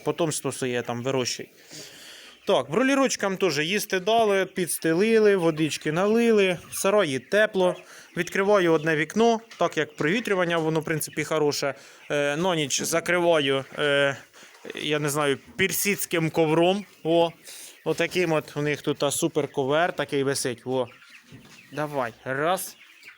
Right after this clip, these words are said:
Ох ти, красота яка, ну. В общем, отак от закриваємо, щоб, е, уникати освітлення, е, вуличного.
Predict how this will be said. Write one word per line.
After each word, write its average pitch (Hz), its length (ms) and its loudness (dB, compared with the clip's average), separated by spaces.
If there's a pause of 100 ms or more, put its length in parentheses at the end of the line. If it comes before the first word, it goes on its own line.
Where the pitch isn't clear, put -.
Ох 131 380 -6
ти, 113 220 -6
красота 143 800 -6
яка, 131 420 -4
ну. 160 260 -2 (600)
В - 40 -10
общем, 190 280 0
отак 165 280 0
от 151 120 0
закриваємо, 185 580 0
щоб, 147 180 -2 (160)
е, 139 280 0
уникати 147 560 -2
освітлення, 127 840 -4 (100)
е, 127 200 0
вуличного. 170 720 0